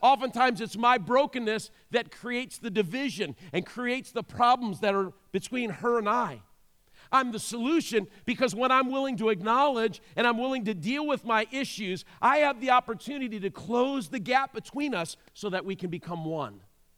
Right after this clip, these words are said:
When I'm willing to embrace our differences, when I'm willing to present them to God, here's what happens. I begin to work with Crystal to strengthen our marriage rather than working against her to destroy it. Does that make sense?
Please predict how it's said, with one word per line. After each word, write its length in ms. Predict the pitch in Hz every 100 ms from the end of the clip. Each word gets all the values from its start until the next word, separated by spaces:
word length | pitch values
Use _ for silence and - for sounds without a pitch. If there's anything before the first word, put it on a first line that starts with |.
| _ _ _ _ _ _ _ _ _ _ _ _ _ _ _ _
When 140 | 180
I'm 120 | 185 190
willing 320 | 214 220 190
to 120 | 180
embrace 520 | 175 135 185 208 - -
our 120 | 185
differences, 760 | 156 175 190 - - 107 98 - _ _ _ _ _ _ _ _
when 140 | - 220
I'm 140 | 214
willing 260 | 214 233 220
to 80 | 196
present 480 | 170 180 135 214 214
them 160 | 214
to 80 | 196
God, 460 | 160 185 175 139 - _
here's 220 | - 202 190
what 140 | 185
happens. 360 | 185 175 135 -
I 140 | 165 196
begin 300 | 202 175 170
to 80 | 170
work 240 | 165 160
with 380 | 147 156 226 -
Crystal 640 | - 151 117 - 123 127 - _ _ _
to 100 | 160
strengthen 580 | 147 - 202 208 - 180
our 100 | 139
marriage 320 | 131 131 123
rather 280 | 151 165 160
than 200 | 151 151
working 360 | 165 165 165 143
against 500 | 127 147 190 - -
her 120 | 131
to 80 | 127
destroy 420 | 123 - 143 127
it. 120 | 107
Does 140 | 135
that 140 | 202 196
make 180 | 196 -
sense? 400 | 175 190 -